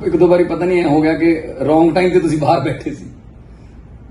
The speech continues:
ਹਾਂ, ਉਹ, ਕਿਉਂਕਿ ਦੋ, ਦੋ ਪੈਨਲਟੀ ਕਾਰਨ ਤੁਹਾਡੇ ਤੋਂ ਬਿਨਾਂ ਲੈਣੇ ਪੈ ਗਏ ਨਾ।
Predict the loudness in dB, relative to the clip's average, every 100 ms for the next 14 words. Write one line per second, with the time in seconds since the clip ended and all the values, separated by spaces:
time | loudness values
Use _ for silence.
0 | -20 -20 -20 -20 -20 -20 -20 -20 -20 -20
1 | -20 -20 -20 -20 -20 -20 -20 -20 -20 -20
2 | -20 -20 -20 -20 -20 -20 -16 -12 -6 -6
3 | -6 -10 -14 -18 -14 -12 -12 -12 -8 -6
4 | -2 -4 -4 -6 -2 0 4 2 2 0
5 | 0 0 -2 -2 -4 -4 -4 -4 -8 -8
6 | -8 -10